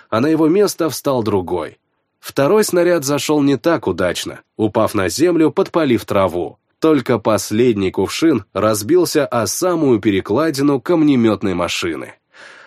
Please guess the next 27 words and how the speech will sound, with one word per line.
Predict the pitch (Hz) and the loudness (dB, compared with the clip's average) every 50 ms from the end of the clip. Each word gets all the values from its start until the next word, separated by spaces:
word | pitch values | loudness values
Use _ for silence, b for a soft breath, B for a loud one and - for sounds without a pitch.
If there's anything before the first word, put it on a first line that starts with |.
| B B | B B
Солдаты | - - 147 175 175 165 196 196 - 185 170 | -4 0 0 0 2 2 2 2 2 2 2
тут | - 196 202 170 | 2 2 2 2
же | 139 151 156 | 2 0 0
бросились | 135 151 175 175 - - 147 139 127 - | 2 0 0 0 0 -2 -2 -4 -4 -2
его | - 131 131 139 131 | -2 -2 0 0 0
тушить, | 107 123 110 101 - - 165 151 107 - - _ - | 0 0 0 0 0 0 0 0 0 -4 -8 _ -6
не | 98 101 | -2 -2
обращая | 101 107 104 117 120 113 - 135 123 107 | 0 0 0 -2 -2 -2 -2 -2 -2 -2
внимания | 98 104 104 101 110 156 165 165 160 156 143 139 | 0 0 0 0 0 0 0 2 2 2 2 0
на | 131 135 131 | 0 0 0
другие | 120 127 123 113 107 120 117 107 | 0 0 0 0 0 2 2 2
угрозы. | 101 95 92 82 80 92 92 92 87 78 - 60 58 - _ _ _ _ _ _ - | 2 2 0 -2 -2 -2 -2 -2 -2 -4 -6 -10 -16 -18 _ _ _ _ _ _ -4
А | 135 135 131 120 | -2 0 0 0
зря. | 110 113 117 117 131 143 135 117 - - _ _ _ _ _ _ | 0 0 0 2 2 2 0 0 -4 -8 _ _ _ _ _ _
У | - 123 156 | -2 0 2
нас | 180 190 190 180 - | 4 4 2 2 0
еще | 170 170 165 151 - 165 156 | 0 0 0 2 2 0 0
оставалось | 147 135 - - 143 143 135 151 156 151 147 135 113 - | 0 0 0 0 0 2 2 2 2 2 2 0 0 0
немало | - 127 135 131 127 135 139 135 127 123 113 | 0 0 2 2 2 2 2 2 0 0 0
стрел, | 104 - - 117 117 113 107 95 82 - _ _ - | -2 -4 -2 0 2 2 2 0 -2 -6 _ _ -4
нашедших | 104 110 110 104 - - 123 123 110 - 110 101 - | -2 0 0 0 0 -2 -2 -2 -2 -2 -4 -4 -4
свои | - 113 110 107 104 | -4 -2 0 0 0
жертвы, | 92 87 120 170 175 156 - 147 156 143 107 - _ | 0 0 0 -2 -2 -2 0 0 0 0 0 -2 _
несмотря | 113 120 131 - - 127 113 107 - - 190 185 | -2 -2 0 0 0 -2 -2 0 0 0 2 2
на | 170 160 143 | 2 0 -2
толстые | - - 127 123 117 101 - - 104 98 | -2 0 0 0 0 0 -2 -2 -2 0
доспехи. | 87 95 85 - - - - 92 82 - - - - - | 0 -2 -4 -4 -4 -6 -6 -6 -6 -8 -10 -14 -16 -18